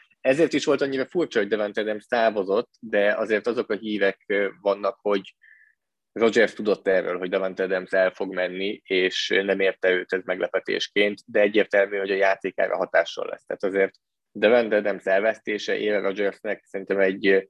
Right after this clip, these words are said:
nagyon komoly érvágás, és kíváncsiak vagyunk arra szerintem mindannyian, hogy hogyan fog így teljesíteni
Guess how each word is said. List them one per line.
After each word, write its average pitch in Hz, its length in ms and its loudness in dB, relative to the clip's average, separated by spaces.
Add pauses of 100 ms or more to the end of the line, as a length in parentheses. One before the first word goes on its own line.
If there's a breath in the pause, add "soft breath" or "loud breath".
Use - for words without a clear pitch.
(380)
nagyon 107 400 -2
komoly 98 240 -2
érvágás, 90 640 2
és - 260 -6
kíváncsiak 95 520 -2
vagyunk 95 400 -4
arra 98 260 2
szerintem 95 400 -2
mindannyian, 95 440 0
hogy 92 160 -4
hogyan 101 280 0
fog 95 180 -4
így 92 160 -2
teljesíteni 98 680 -2